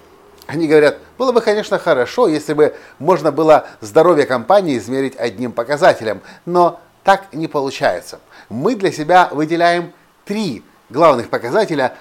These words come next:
по которым можно говорить о здоровье компании". И дальше я читаю. И я своим глазам поверить не могу то, что я вижу, потому что первые два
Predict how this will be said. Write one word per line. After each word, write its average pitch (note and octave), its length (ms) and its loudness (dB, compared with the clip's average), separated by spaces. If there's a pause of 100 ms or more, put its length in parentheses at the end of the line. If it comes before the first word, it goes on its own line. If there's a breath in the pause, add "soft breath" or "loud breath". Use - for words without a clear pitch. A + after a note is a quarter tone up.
(160 loud breath)
по F3+ 100 -2
которым F3 540 -2
можно F3 500 0
говорить D3+ 380 -2
о D3+ 140 -4
здоровье B2+ 520 -2
компании". C3 600 -4 (380)
И B2+ 100 -8
дальше C3+ 380 -4
я G#2+ 100 -4
читаю. F#2+ 400 -10 (360 loud breath)
И C#3 60 -6
я D#3+ 240 2
своим E3 540 0
глазам D3 500 2
поверить F3+ 560 0
не D3+ 100 -2
могу B2+ 440 -2 (280 loud breath)
то, G3 200 4
что - 180 -8
я F3+ 140 2
вижу, C3+ 240 -4
потому C3 300 -2
что - 200 -2
первые C#3+ 520 2
два A3+ 280 4